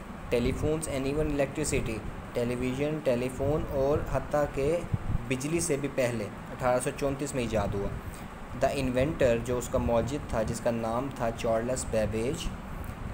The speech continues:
called his computer the difference engine, उसने अपने कंप्यूटर को क्या नाम दिया? डिफरेंस इंजन का। It was essentially a calculator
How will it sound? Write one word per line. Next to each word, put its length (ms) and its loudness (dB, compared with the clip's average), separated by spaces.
called 400 6
his 260 0
computer 460 0
the 220 2
difference 440 0
engine, 380 -2
उसने 260 2
अपने 220 0
कंप्यूटर 540 0
को 180 4
क्या 240 2
नाम 180 0
दिया? 220 -2
डिफरेंस 680 -2
इंजन 320 0
का। 180 -4
It 160 0
was 320 4
essentially 840 -2
a 400 0
calculator 680 4